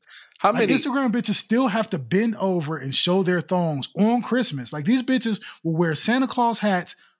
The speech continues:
Speaker 2: under a tree with their legs spread. Like, they don't even get Christmas off.
Speaker 1: How many people do you think apply to work at Chick-fil-A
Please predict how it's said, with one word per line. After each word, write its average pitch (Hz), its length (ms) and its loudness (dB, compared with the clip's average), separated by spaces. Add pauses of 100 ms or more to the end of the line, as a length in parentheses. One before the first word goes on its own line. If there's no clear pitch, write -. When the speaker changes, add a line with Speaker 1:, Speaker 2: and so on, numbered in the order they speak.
(100)
Speaker 2:
under 220 320 2
a 190 60 2
tree 196 240 2
with 156 160 -4
their 147 100 -2
legs 135 280 -6
spread. 101 280 -18
Like, 107 160 -16
they 170 160 -2
don't 208 160 4
even 165 200 2
get 143 160 -4 (280)
Christmas 196 480 0
off. - 120 -20 (500)
Speaker 1:
How 127 100 0
many 131 240 -2
people 113 320 -2
do 101 140 -4
you 101 220 -4
think 98 300 -4
apply 92 540 -4
to 95 140 -8
work 92 260 -4
at 87 160 -6
Chick-fil-A 85 920 -2